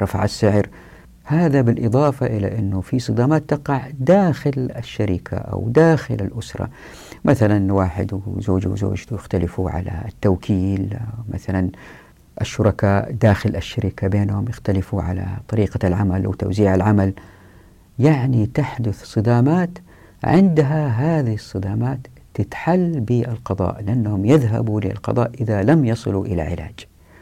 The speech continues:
فلا يعني أنه ما في أنظمة وقوانين أنه الأمور مفلوتة، لا، في نقاط يضطر الناس إن اختلفوا الذهاب بعدها إلى القضاء.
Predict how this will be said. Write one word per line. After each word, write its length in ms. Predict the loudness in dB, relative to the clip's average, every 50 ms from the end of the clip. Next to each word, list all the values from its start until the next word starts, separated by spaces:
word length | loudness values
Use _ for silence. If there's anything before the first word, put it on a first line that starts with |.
| -10 -4
فلا 280 | 0 2 4 6 6 6
يعني 380 | 6 6 4 4 4 4 2
أنه 180 | 2 0 0 0
ما 160 | 0 -2 -2
في 220 | -4 -4 -2 2
أنظمة 360 | 4 4 4 2 2 -2 -4 -4
وقوانين 760 | -6 -10 -6 -4 -2 0 0 0 0 0 -2 -2 -2 -4
أنه 180 | -4 -4 -6 -6
الأمور 400 | -6 -6 -6 -6 -6 -6 -6 -6
مفلوتة، 420 | -8 -8 -8 -8 -8 -8 -10 -12 -16 -18 _ _ _ _ _ -4
لا، 120 | -4 -2 -4 -6 -16 _ _ _ _ _ _ _ _ _ _ _
في 260 | -10 -4 -2 -2 0
نقاط 580 | 0 -2 -2 0 0 0 2 0 -2 -4 -10 -20 _ _ _ _ _ _ _ -10
يضطر 600 | -4 -2 -2 -2 -2 0 2 4 4 6 6 4
الناس 640 | 2 2 2 2 2 2 2 0 -2 -4 -10 -16 -20 -20 _ _ 2
إن 140 | 2 4 2
اختلفوا 580 | 2 -2 -2 -2 0 0 0 0 -2 -4 -6 -4 -6 -8
الذهاب 500 | -8 -6 -4 -2 -2 -2 0 -2 -2 -4 -6 -8 -16 -20 -20 -20 -20 -20 -8 -2 2
بعدها 380 | 2 2 2 2 0 0 -2
إلى 320 | -2 -2 -4 -6 -6 -6 -8
القضاء. 340 | -10 -10 -10 -10 -10 -10